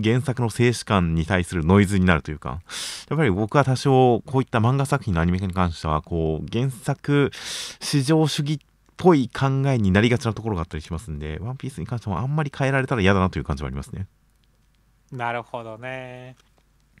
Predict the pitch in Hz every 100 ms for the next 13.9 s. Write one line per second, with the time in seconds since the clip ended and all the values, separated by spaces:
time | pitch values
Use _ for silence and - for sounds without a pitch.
0 | _ 302 - - 415 - - 440 - -
1 | 165 175 190 185 226 202 123 98 - 101
2 | 104 104 - 107 95 95 _ 254 214 180
3 | 147 107 107 _ _ _ _ _ - -
4 | - 277 262 - - 269 262 233 233 214
5 | 165 180 208 233 240 151 131 147 92 110
6 | 131 - - 113 104 120 107 104 101 -
7 | 247 427 349 147 113 104 - 143 139 -
8 | 160 202 131 101 101 _ - 165 170 160
9 | 202 139 - _ - 151 139 156 156 196
10 | - 101 95 92 - - - - - -
11 | - 233 - 98 - 139 165 185 175 180
12 | - 95 - 147 104 123 180 190 - 170
13 | 175 170 135 113 - 123 113 113 110